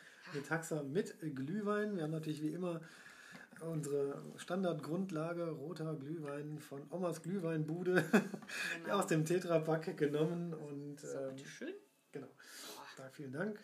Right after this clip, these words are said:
Speaker 2: Du riechst doch mal an der Flasche
Speaker 1: Boah,
Speaker 2: ran.
Speaker 1: der riecht total
Speaker 2: Genau.
Speaker 1: super.
Speaker 2: Dann mach ich mal die Gegenprobe jetzt hier,
Speaker 1: Ich bin
Speaker 2: den
Speaker 1: total begeistert.
Speaker 2: Metaxa sieben Sterne mit Glühwein.
Speaker 1: Mhm.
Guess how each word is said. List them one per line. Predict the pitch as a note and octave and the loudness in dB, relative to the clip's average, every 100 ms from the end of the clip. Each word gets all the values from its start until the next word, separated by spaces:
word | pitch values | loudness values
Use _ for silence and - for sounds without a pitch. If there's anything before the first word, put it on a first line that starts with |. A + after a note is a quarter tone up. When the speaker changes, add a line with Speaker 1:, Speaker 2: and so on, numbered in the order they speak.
| - - | -16 -16
Speaker 2:
Du | C3 B2 | -12 -10
riechst | C3+ B2+ | -10 -10
doch | |
mal | A2+ | -12
an | A#2 | -14
der | A2 | -10
Flasche | D#3+ D3+ | -6 -4
Speaker 1:
Boah, | D3+ | -6
Speaker 2:
ran. | |
Speaker 1:
der | D#3 C#3+ | -6 -6
riecht | D#3+ D#3 - | -8 -8 -8
total | D#3 - D3 | -10 -10 -10
Speaker 2:
Genau. | C#3+ | -10
Speaker 1:
super. | - D3 C3 | -12 -10 -8
Speaker 2:
Dann | C3 | -6
mach | D3+ | -6
ich | D#3+ | -2
mal | D#3 | -2
die | C#3+ C3 | 0 0
Gegenprobe | F3 F#3+ F3+ E3 | 0 0 0 2
jetzt | D3+ D3+ | 2 0
hier, | E3 | 0
Speaker 1:
Ich | D#3 | 0
bin | C#3 | -2
Speaker 2:
den | C#3 | -6
Speaker 1:
total | D3 E3+ | -6 -8
begeistert. | D#3+ D#3 D3+ - D3+ D3 - - | -10 -10 -10 -10 -12 -12 -16 -12
Speaker 2:
Metaxa | C3+ C#3 C#3+ D#3 D#3 C3+ | -10 -8 -10 -8 -8 -6
sieben | B2 D3 C3+ | -6 -8 -8
Sterne | - B2+ C3+ B2+ | -10 -8 -6 -6
mit | B2 D#3 - | -6 -8 -12
Glühwein. | B2 B2+ D3 D#3 - C#3+ C3+ C3 D3 F#3 G3+ | -12 -10 -6 -8 -8 -14 -10 -10 -8 -8 -10
Speaker 1:
Mhm. | E3 D#3+ G3 | -10 -12 -12